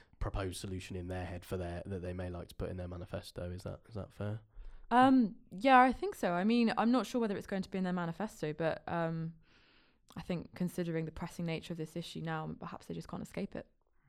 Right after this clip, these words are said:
Speaker 1: Mm, okay, thank you. Um, back to pensions again in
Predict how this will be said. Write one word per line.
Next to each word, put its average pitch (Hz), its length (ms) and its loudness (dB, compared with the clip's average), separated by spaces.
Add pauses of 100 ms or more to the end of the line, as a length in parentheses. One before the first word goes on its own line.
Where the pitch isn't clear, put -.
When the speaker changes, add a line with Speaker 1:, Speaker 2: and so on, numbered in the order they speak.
Speaker 1:
Mm, 107 440 -12
okay, - 340 -10 (280)
thank 98 280 -8
you. 92 220 -8 (100)
Um, 92 340 -6 (1120)
back - 180 -2
to 123 80 -6
pensions 117 400 -2
again 113 340 0
in 110 240 -4